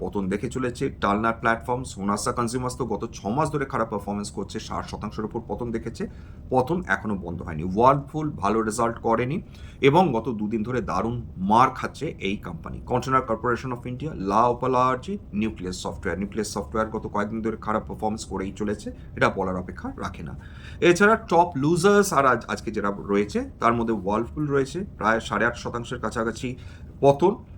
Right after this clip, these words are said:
টেক্স ম্যাকো সাত, সাড়ে সাত শতাংশের উপর, কেয়ার রেটিংস সাত শতাংশের উপর পতন। এছাড়া সুন্দরম ক্লেটন, তারপর জিন্দাল স্টিল অ্যান্ড পাওয়ার, রেমন্ড, আহ, লাইফস্টাইল, সামি হোটেলস, টায়ারনিক্স, অনুপ ইঞ্জিনিয়ারিং, এ শিলচর টেকনোলজিস,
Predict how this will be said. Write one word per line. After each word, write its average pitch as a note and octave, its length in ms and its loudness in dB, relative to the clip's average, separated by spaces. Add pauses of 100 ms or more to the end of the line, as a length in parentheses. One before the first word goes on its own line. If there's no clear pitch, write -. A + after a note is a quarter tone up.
(220)
টেক্স D#3 280 4
ম্যাকো D#3 260 2 (120)
সাত, G2+ 160 -2 (120)
সাড়ে G#2+ 220 2
সাত B2 180 -6
শতাংশের C3 340 -6
উপর, C#3+ 200 -4 (140)
কেয়ার B2 280 4
রেটিংস E3 280 -2 (120)
সাত A2+ 200 2
শতাংশের F#2+ 340 -6
উপর G2 200 -6
পতন। - 300 -6
এছাড়া A#2 280 -2
সুন্দরম B2 440 0
ক্লেটন, B2+ 320 -2 (460)
তারপর B2 240 6 (120)
জিন্দাল C3 280 2 (100)
স্টিল C#3+ 240 0
অ্যান্ড C3 140 0 (100)
পাওয়ার, C3+ 260 4 (560)
রেমন্ড, D3 440 6
আহ, - 320 -2 (140)
লাইফস্টাইল, C3+ 520 6 (160)
সামি B2 260 -2
হোটেলস, C3 420 -2 (140)
টায়ারনিক্স, A#2+ 540 2 (400)
অনুপ E3 260 6 (100)
ইঞ্জিনিয়ারিং, B2 480 0 (400)
এ C3+ 120 8 (560)
শিলচর D#3 360 0
টেকনোলজিস, A#2+ 400 0